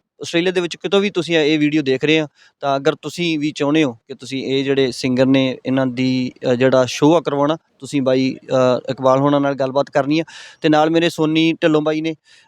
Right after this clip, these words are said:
ਬਾਈ ਹੋਣਾ ਨਾਲ ਵੀ ਗੱਲ ਕਰਦੇ ਆ, ਕਿਉਂਕਿ ਅਕਸਰ ਆਪਾਂ ਦੇਖਦੇ ਆ ਕਿ ਪ੍ਰੋਗਰਾਮ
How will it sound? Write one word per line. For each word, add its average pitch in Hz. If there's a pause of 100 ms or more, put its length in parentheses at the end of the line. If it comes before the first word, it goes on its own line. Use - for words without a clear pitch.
ਬਾਈ 139
ਹੋਣਾ 160
ਨਾਲ 170
ਵੀ 170
ਗੱਲ 156
ਕਰਦੇ 156
ਆ, 165 (140)
ਕਿਉਂਕਿ 147
ਅਕਸਰ 160
ਆਪਾਂ 165
ਦੇਖਦੇ 151
ਆ 156
ਕਿ 151
ਪ੍ਰੋਗਰਾਮ 147